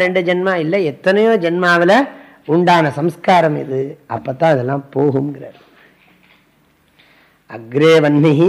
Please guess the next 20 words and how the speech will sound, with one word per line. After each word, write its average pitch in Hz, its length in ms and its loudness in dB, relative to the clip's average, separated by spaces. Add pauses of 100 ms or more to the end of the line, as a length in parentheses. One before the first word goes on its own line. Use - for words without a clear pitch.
(120)
பிருஷ்டே 165 400 -2 (140)
பானுஹு 160 420 0 (520)
ராத்திரௌ 185 460 0 (140)
சுபுக 208 420 -2
சமர்ப்பித 185 640 -6
ஜானுஹு 151 460 0 (500)
கரதல 139 480 -2
பிக்ஷா 135 380 -2 (600)
தருதல 117 520 -6
வாசா 180 560 2 (460)
ததபி 202 540 0 (460)
ஆஷா 165 340 0 (140)
பாஷா 147 560 0 (440)
ந 196 140 -2
முஞ்சதி. 156 680 -4 (280)
அப்படி 262 320 -2
இருந்தும் 151 480 0 (380)
இந்த 143 260 -4
ஆஷா 156 300 0 (100)
பாஷம் 131 440 -4